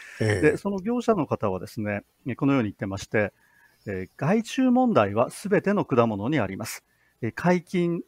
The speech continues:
Speaker 2: の可否、解禁するかどうかは政府間の交渉が鍵となります。という指摘でした。
Speaker 1: あ、はい、はい。ええ。
Speaker 2: はい。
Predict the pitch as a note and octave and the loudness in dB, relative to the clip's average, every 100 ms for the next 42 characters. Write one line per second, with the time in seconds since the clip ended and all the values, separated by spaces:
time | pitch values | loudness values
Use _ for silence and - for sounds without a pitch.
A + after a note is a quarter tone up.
0 | - E3 D#3 - D3 - - C3 B2+ C3+ | -6 -4 -4 -2 -2 -4 -4 0 2 0
1 | - C3+ A2+ G2 F#2+ - A#2 - - F3 | -2 -4 -4 -4 -6 0 2 2 2 4
2 | F#3 - - E3 B2+ D#3 D3+ A2+ G2+ G#2+ | 4 0 2 2 4 0 -2 -4 -4 -6
3 | G#2+ D3+ - G#2 G#2+ G2 G2+ G2 G2+ - | -4 -4 -2 -4 -4 -6 -8 -6 -8 -8
4 | - - - _ _ - B2 B2 - A#2 | -12 -20 -20 _ _ -2 0 0 -4 -6
5 | - G2+ G#2+ - - - - - - - | -6 -10 -8 -6 2 4 4 -4 -16 -2
6 | C3 A#2+ - G#2+ F2+ F2+ _ B2+ F2+ A2 | 4 4 2 -2 -4 -8 _ -2 -2 -4